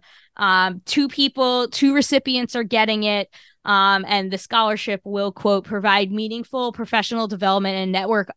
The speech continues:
networking opportunities for female identifying students or young professionals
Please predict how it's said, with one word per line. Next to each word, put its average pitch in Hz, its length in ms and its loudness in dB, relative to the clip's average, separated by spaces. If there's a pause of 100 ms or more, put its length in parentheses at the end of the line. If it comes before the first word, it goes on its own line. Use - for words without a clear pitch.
(140)
networking 208 540 -2
opportunities 190 680 -4
for 190 120 -14
female 202 340 -2
identifying 185 640 -2
students 196 420 -2
or 190 60 -6
young 170 220 -4
professionals 233 640 -4